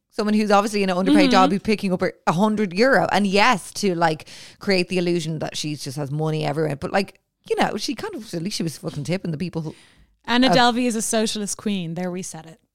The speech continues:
Speaker 1: You heard it here first, guys.
Speaker 2: <laughs> Well, unfortunately, she's back in jail.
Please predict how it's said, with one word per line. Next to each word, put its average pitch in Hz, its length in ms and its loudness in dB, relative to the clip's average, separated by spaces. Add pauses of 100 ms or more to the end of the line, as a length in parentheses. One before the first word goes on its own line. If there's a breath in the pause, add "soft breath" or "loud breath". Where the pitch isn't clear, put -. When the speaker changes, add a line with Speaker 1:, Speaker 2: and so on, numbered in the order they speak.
(560)
Speaker 1:
You 196 120 0
heard 220 140 4
it 233 40 0
here 220 180 2
first, 180 340 -2
guys. 175 400 4
Speaker 2:
<laughs> - 40 -10
Well, 277 160 4
unfortunately, 294 560 2
she's 226 220 -2
back 214 240 0
in 233 80 0
jail. 190 420 -4